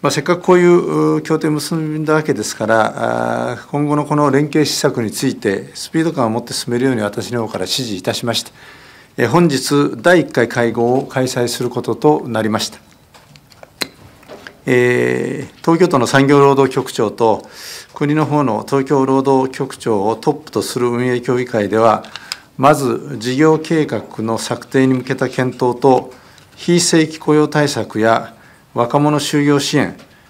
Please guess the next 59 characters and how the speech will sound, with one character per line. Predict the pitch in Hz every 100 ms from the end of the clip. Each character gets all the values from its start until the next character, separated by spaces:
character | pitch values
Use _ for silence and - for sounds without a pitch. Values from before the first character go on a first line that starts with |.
| _ -
ワ | 135
ー | 139
ク |
ラ | 151
イ | 143
フ | 143
バ | 139
ラ | 135
ン |
ス | 131
な | 120 113
ど |
に | 110
つ | 110
い | 120
て | 117 147
の |
意 | 123
見 | - 107
交 | 104 101
換 | 95
を | 98 92
行 | 107
う | 98
こ | 98
と | 110
に | 135
し | 131 -
て | 107 107 -
お | 95
り |
ま | 90
す。 | - - - - - - - - -
え | 135 131 131 127 127 127 127 127
ー、 | -
こ | 143
の、 | 143 143 143 135 - -
お、 | 156 143 135 135 135 135 -
運 | 139
営 | 143
協 | 139 143
議 |
会 | 139 117
に | 98
つ | -
い | 117
て | - 95
の | 104 113 110
詳 | 107 127
細 | 120 - 123
は | 131
産 | - 131 131
業 | 131 131
労 | 131 127
働 | 120
局 | 107 90 107
の | 98
方 | 135
に、 | 139